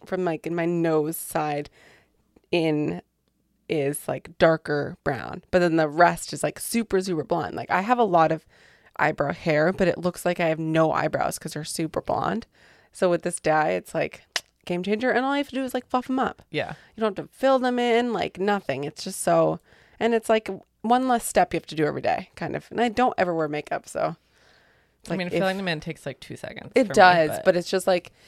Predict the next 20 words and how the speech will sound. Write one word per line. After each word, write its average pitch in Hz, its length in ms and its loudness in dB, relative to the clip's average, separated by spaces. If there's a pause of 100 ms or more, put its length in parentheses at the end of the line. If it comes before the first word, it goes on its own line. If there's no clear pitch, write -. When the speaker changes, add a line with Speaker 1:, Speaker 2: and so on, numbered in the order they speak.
(260)
Speaker 1:
if 202 160 -6
you 233 100 0
just 180 340 0
have 190 120 -2
to 175 60 -2
go 180 120 2
in 180 80 2
the 180 60 -2
mirror, 170 400 0
wash 165 340 2
your 185 60 -4
face, 165 320 -8
put - 180 -8
on 175 160 0
your, 170 140 -4
like, 170 180 -6
skincare, 165 500 -6
and 165 140 -4
then 156 100 -4
just - 320 -10